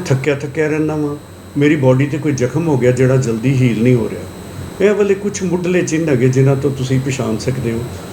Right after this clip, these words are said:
ਕਿ ਸ਼ੂਗਰ ਦਾ ਰੋਗ ਆ ਗਿਆ ਹੋਇਆ। ਇਹ ਪਿਸ਼ਾਬ ਦਾ ਜ਼ਿਆਦਾ ਆਉਣਾ ਬਹੁਤ ਇੰਪੋਰਟੈਂਟ ਹੈ। Of course, ਕਈ ਬਜ਼ੁਰਗਾਂ ਨੂੰ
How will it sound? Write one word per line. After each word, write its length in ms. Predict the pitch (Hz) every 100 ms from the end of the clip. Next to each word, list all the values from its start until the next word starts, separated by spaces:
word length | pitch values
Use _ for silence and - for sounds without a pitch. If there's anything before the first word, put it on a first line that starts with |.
| - -
ਕਿ 80 |
ਸ਼ੂਗਰ 260 | 135 131 135
ਦਾ 160 | 127 127
ਰੋਗ 280 | 110 113
ਆ 140 | - 113 110
ਗਿਆ 120 | 123
ਹੋਇਆ। 840 | - - - - - - - 190
ਇਹ 120 | 190
ਪਿਸ਼ਾਬ 480 | 190 147 139 147 175
ਦਾ 140 | 196 180
ਜ਼ਿਆਦਾ 340 | 127 117 143
ਆਉਣਾ 260 | 135 120 139
ਬਹੁਤ 440 | 151 127 170 185
ਇੰਪੋਰਟੈਂਟ 520 | 147 127 117 151 131
ਹੈ। 100 | 143 - - - - 160
Of 60 | 131 170
course, 240 | 185 185
ਕਈ 120 | 180 185
ਬਜ਼ੁਰਗਾਂ 480 | 131 135 131 160
ਨੂੰ 240 | 170 160